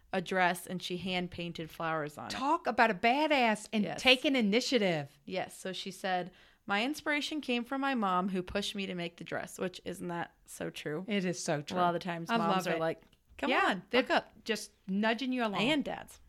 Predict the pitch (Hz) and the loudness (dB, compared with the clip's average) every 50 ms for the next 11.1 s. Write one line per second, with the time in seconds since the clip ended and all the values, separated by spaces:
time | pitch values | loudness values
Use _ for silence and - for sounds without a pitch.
0 | - - 220 240 311 415 466 370 - - - - - - 262 247 - 262 240 240 | -6 0 2 2 2 2 0 -4 -8 -14 -18 -16 -8 -4 -4 -2 0 2 2 2
1 | 226 202 233 233 - 262 285 277 - 311 302 277 262 269 247 277 269 - - 247 | 2 0 -4 -2 0 0 0 2 2 2 2 4 2 2 0 -2 -4 -2 0 2
2 | 240 247 247 262 269 262 - 220 202 196 196 196 190 - - 196 190 - 208 196 | 2 2 2 0 -2 -2 -2 -2 -2 -2 -2 -4 -4 -4 -4 -4 0 2 4 4
3 | 190 190 - 202 202 208 202 185 175 175 175 - 185 185 185 185 175 185 180 180 | 4 4 2 0 0 2 2 2 0 0 -2 -2 -4 -2 -2 -2 -4 -4 -4 -2
4 | 180 185 190 208 233 - - 240 233 233 240 220 214 208 226 220 - 240 226 - | 0 2 2 2 2 0 -2 -4 -2 0 0 0 0 -2 -4 -4 -6 -8 -8 -6
5 | - - 202 190 180 180 180 180 180 180 180 180 180 180 180 175 175 170 170 170 | -6 -4 -2 0 0 0 0 -2 -2 -2 -2 -2 0 0 0 0 0 0 -2 -4
6 | 180 202 202 240 220 208 220 214 214 208 226 220 202 190 180 - 190 180 - 180 | -4 -4 -4 -6 -4 -2 0 0 0 0 0 -2 -2 -2 -4 -6 -8 -8 -4 -4
7 | 160 160 160 - 170 - 180 165 165 165 - - 233 226 170 180 180 185 190 202 | -4 -4 -4 -8 -10 -8 -6 -6 -6 -8 -8 -10 -10 -8 -4 -4 -2 -2 -2 -2
8 | 214 226 202 - - 196 196 - 226 - - - 185 185 185 185 180 175 170 170 | -2 -4 -2 0 0 0 0 -2 -6 -8 -8 -6 -4 -4 -4 -4 -4 -6 -6 -8
9 | - - - 202 208 214 214 196 185 185 175 170 170 165 160 - 175 175 - - | -8 -8 -6 -4 -2 -2 -2 -2 -2 -2 -2 -2 -4 -4 -4 -4 -4 -2 -2 -2
10 | 165 165 165 165 170 170 165 170 160 - - - - - 110 98 82 73 69 - | -4 -4 -4 -4 -6 -4 -4 -4 -4 -6 -10 -12 -10 -8 -8 -8 -8 -8 -10 -12
11 | - - | -14 -20